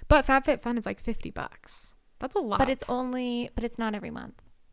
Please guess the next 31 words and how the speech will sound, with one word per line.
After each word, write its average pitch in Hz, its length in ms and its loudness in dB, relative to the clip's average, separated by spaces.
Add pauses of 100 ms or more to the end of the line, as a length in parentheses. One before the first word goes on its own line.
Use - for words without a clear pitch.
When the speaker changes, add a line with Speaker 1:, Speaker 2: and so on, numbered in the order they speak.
(280)
Speaker 1:
Oh, 220 200 4
it's 190 180 -2
not. - 320 -2
Oh, 247 80 8
is 254 80 8
it, 254 40 4
like, 254 140 4
Speaker 2:
No. 247 40 4
Speaker 1:
every 240 140 2
quarter 196 500 6
or 226 40 0
something? 233 340 0
Speaker 2:
Something 220 320 2
like 190 220 -6
that. - 320 -4
Speaker 1:
Oh, 214 160 -6
okay. 208 340 -8
Speaker 2:
Yeah. - 280 -10 (380)
Speaker 1:
Interesting. 202 420 -6 (480)
Um, 226 160 0
okay, 226 160 2
your 214 100 2
turn. - 200 -6 (1200)
Speaker 2:
Plant-based 247 840 2
meats, 214 380 -2
hot 208 220 -4
or 208 80 -2
not? 202 360 -4 (2500)
Speaker 1:
It's 262 180 0
hard 262 380 2
because 214 960 -2